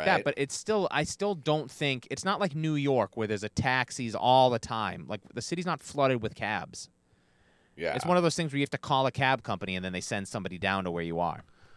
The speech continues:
Speaker 1: which she
Speaker 2: Yeah.
Speaker 1: doesn't do.
Speaker 2: So anyways, then she, this convoluted fucking run across the field,
Speaker 1: Yeah, so then she's
Speaker 2: which
Speaker 1: hanging
Speaker 2: is
Speaker 1: from the, the Green Monster. She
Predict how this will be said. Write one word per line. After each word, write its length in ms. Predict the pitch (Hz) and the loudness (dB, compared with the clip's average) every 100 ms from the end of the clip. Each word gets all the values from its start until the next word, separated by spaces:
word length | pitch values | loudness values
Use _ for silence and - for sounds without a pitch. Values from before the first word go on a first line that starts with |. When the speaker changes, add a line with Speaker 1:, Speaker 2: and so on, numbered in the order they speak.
| - _ - _ | -20 _ -20 _
Speaker 1:
which 300 | 143 156 - - | 0 0 -4 -6
she 220 | - 160 | -2 2
Speaker 2:
Yeah. 20 | |
Speaker 1:
doesn't 240 | 107 104 113 | 2 2 0
do. 200 | 151 98 - - - _ _ - _ - - _ | 0 0 -8 -20 -20 _ _ -20 _ -20 -20 _
Speaker 2:
So 180 | - 147 | -6 0
anyways, 400 | 185 151 104 101 | 2 6 4 4
then 220 | 123 151 | 0 -2
she, 180 | 131 170 | -2 -4
this 460 | 135 110 131 120 - _ | -6 -4 -2 -2 -6 _
convoluted 800 | - 151 160 156 151 156 143 135 | 4 6 6 4 2 2 0 -2
fucking 340 | - 143 - 110 | -2 -2 -2 0
run 220 | 117 135 | 0 0
across 340 | - 120 107 | 2 4 2
the 120 | 76 | -4
field, 400 | - 104 110 90 80 | -6 2 2 2 0
Speaker 1:
Yeah, 40 | |
so 120 | - | -2
then 140 | 131 156 | 0 0
she's 180 | 208 - | 0 2
Speaker 2:
which 80 | |
Speaker 1:
hanging 280 | 160 165 202 | 4 4 2
Speaker 2:
is 80 | 190 | 0
Speaker 1:
from 160 | 196 185 | 0 0
the, 120 | 135 104 | -4 -6
the 140 | 131 120 | -2 -2
Green 260 | 131 139 | 0 0
Monster. 540 | 131 101 90 - 78 87 _ _ _ _ _ _ _ _ _ _ | 0 -2 -2 -6 -8 -10 _ _ _ _ _ _ _ _ _ _
She 640 | - - 143 127 123 120 | -10 -2 0 2 2 -2